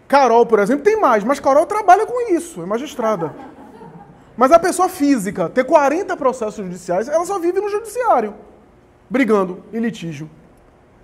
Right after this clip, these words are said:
Imaginamos como tá uma cabeça assim. Se só tá em briga, se só tá em litígio, né, psiquicamente como se encontra, né?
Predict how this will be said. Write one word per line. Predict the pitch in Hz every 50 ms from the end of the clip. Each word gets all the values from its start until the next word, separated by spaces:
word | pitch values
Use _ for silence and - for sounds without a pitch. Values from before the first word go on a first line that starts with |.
| _ _ _ _ _ -
Imaginamos | 269 349 370 294 349 370 370 349
como | 370 403 427 415
tá | 415
uma | 392 370 370
cabeça | 339 294 196 208 226 220 214
assim. | 185 - - 175 185 180 - - - - - _ - _ _ _ _ _ _ _ _
Se | _ - 226
só | 214 294 269
tá | 285 349
em | 403 403
briga, | 285 - 240 254 262 254 202 240
se | 233 233 262
só | 233 254 247
tá | 277 311
em | 349 349
litígio, | 320 262 - - 214 220 226 226 196 190 240 254 247 - - - _ _ _ _ _ _
né, | - -
psiquicamente | 240 - - - - 320 320 320 277 277 247 220 214 214 208 -
como | - 226 214
se | - -
encontra, | 185 165 165 151 147 143 156 147 - - - - _ _ _ _ _ _ _ _
né? | 185 233